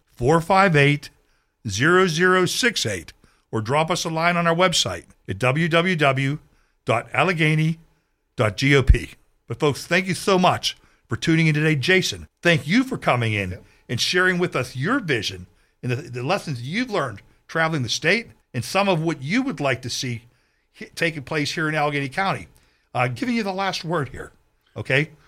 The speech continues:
Speaker 1: What would you, if, if you were the nominee and you were elected as the next county executive, what would be the first couple things you did?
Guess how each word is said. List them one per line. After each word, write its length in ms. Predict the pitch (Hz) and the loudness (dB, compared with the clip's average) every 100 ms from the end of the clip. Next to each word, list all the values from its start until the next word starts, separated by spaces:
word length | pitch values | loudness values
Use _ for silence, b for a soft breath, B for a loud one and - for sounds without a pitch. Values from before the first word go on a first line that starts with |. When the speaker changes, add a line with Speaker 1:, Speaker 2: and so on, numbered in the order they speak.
| b | b
Speaker 1:
What 160 | 165 269 | -6 -4
would 160 | 220 | -4
you, 260 | 160 214 226 | -2 -2 -2
if, 220 | 139 131 151 | -6 -6 -8
if 140 | 120 | -6
you 220 | 156 254 | -2 -2
were 420 | 233 175 180 175 - B B B _ - | -2 -2 -2 -4 -6 B B B _ -8
the 80 | 143 | -4
nominee 680 | 147 175 180 143 110 110 127 _ _ _ - | -2 0 0 0 -2 -4 -10 _ _ _ -8
and 140 | 120 | -6
you 160 | 131 202 | -4 -4
were 220 | 214 208 | -2 0
elected 580 | 165 160 202 - 98 - _ _ _ _ - | 0 0 -2 -4 -18 -20 _ _ _ _ -8
as 120 | 117 | -6
the 60 | 123 | -2
next 280 | 160 165 | -4 -4
county 320 | - 185 180 165 | -6 -4 -2 -4
executive, 580 | 139 185 151 101 78 _ _ _ _ - | -2 -2 -2 -6 -14 _ _ _ _ -6
what 140 | 226 | -4
would 120 | 269 | -2
be 80 | 240 | -2
the 100 | 214 | -4
first 300 | - 202 - | -4 -6 -6
couple 220 | 196 190 165 | -6 -8 -6
things 260 | 175 139 | -4 -2
you 100 | 160 | -2
did? 200 | 113 82 | -4 -6